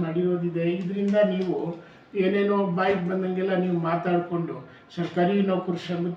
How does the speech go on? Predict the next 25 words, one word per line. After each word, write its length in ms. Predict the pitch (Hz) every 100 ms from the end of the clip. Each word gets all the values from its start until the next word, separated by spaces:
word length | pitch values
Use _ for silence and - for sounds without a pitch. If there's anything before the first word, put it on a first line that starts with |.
| -
ತಾಲೂಕು 380 | 170 185 -
ಅಧ್ಯಕ್ಷ 380 | 170 160 170 -
ನಾನು 300 | 175 165 160
ಏನಾದರೂ 400 | 165 185 185 185
ಮಾತಾಡಬಹುದು 760 | 185 170 170 180 165 165 170 170
ಅಂದರೆ 280 | 165 190
ನಿಮಗೆ 480 | 175 175 180 180 170 - - - 208
ಲಕ್ಷ್ಮಣ್ 540 | 185 - 202 208 190
ರೇ-, 460 | 185 180 175 170 170 - - - 175
ದಾಖ-, 540 | 180 180 185 175 165
ಇದೆ. 340 | 175 175 180 175 - - -
ಆ 120 | 196
ಲಕ್ಷ್ಮಣ್ 360 | 180 - 214 208
ರೇಖೆ 460 | 190 180 170 196
ಯಾರು 340 | 185 165 175 165
ದಾಟಬಾರ್ದು. 600 | 170 170 175 175 - 160
ನಾನಾಗಲಿ, 480 | 180 180 180 180 185
ನೀವಾಗಲಿ 680 | 185 185 180 165 165 170 - - - - - - -
ನಿಮ್ಮ 220 | 175 180
ಇತಿಮಿತಿಯಲ್ಲಿ 800 | 180 180 214 202 190 190 190 196
ನೀವು 180 | 185 175
ಮಾತಾಡಬೇಕು. 680 | 165 175 175 170 170 - 185
ನನ್ನ 160 | 175
ಕಡೆ 240 | 175 190 202
ಏನೋ 200 | 196